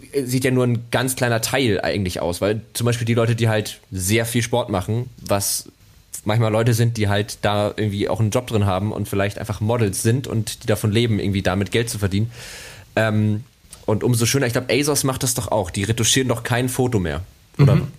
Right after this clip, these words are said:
Speaker 1: war das nicht so?
Speaker 2: Ja.
Speaker 1: Also in ihren, in ihren Shops, genau. Und das finde ich, finde ich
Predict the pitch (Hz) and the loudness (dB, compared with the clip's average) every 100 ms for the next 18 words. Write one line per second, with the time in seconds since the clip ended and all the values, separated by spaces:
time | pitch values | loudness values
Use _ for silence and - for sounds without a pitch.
0 | - - 113 120 143 160 160 143 151 143 | -12 -2 -2 -2 -4 -6 -4 -2 -2 0
1 | 104 101 98 107 85 92 92 - 95 92 | 0 2 2 2 2 0 -2 -2 0 0
2 | 95 101 - - - 98 87 - - - | 0 -2 -4 -8 -2 0 0 -6 -16 -16
3 | - - - 98 104 156 131 - - - | -18 -18 -4 0 2 2 0 -2 -8 -12
4 | - - 147 131 - | -8 -2 0 0 -4